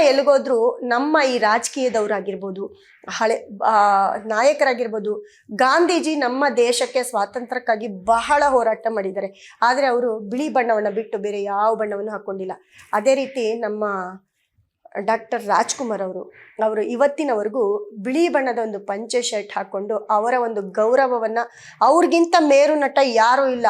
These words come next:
ಅವ್ರ ತರ ಯಾರೂ ಹುಟ್ಟು ಇಲ್ಲ, ಹುಟ್ಟೋದು ಇಲ್ಲ. ಆ ರೀತಿ ಅವರು, ಆ ಬಿಳಿ ಬಣ್ಣ ಅವ್ರಿಗೆ ತುಂಬಾ ಪಾಸಿಟಿವ್ ಕೊಟ್ಟಿದೆ. ಯಾಕಂದ್ರೆ ಆ ಏನ್ ಅವ್ರು ಆ ಬಣ್ಣವನ್ನ ಉಪಯೋಗಿಸ್ತಾರೆ ಅಲ್ಲಿ ಎಲ್ಲೋ ಒಂದ್ ಕಡೆ ಅವ್ರಿಗೆ ಹೆವಿ ಪಾಸಿಟಿವ್.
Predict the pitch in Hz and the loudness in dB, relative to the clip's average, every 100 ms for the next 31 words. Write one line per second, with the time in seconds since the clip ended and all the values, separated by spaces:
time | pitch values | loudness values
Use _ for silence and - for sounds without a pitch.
0 | - - 226 277 311 - 294 302 262 240 | -2 0 2 4 2 2 4 4 4 4
1 | 285 233 254 - 339 302 254 233 214 - | 2 -2 -6 -4 -2 0 2 0 -2 -2
2 | 226 233 214 208 - - - - 226 320 | 0 0 -2 -4 -6 -20 -10 0 2 4
3 | 349 339 311 294 - 233 208 196 277 392 | 2 4 4 4 4 2 2 2 4 6
4 | 427 330 302 302 254 262 262 285 311 339 | 6 4 6 4 4 2 2 4 6 6
5 | 349 262 233 262 262 233 214 208 208 220 | 4 2 0 -2 -6 -4 -4 -4 -4 -4
6 | 262 262 254 254 - - 233 247 233 269 | -2 -2 -4 -6 -20 -2 2 2 4 4
7 | 359 381 302 247 190 214 233 285 277 262 | 6 6 6 4 4 2 2 2 2 2
8 | 208 233 214 233 - 196 - - - 269 | 2 0 0 -4 -4 -6 -10 -20 0 2
9 | 294 262 359 349 302 262 254 233 262 247 | 4 6 6 6 4 2 2 2 0 0
10 | 262 - 247 247 339 359 247 220 220 220 | -4 0 2 4 2 4 2 2 -2 -2
11 | 196 - | -4 -8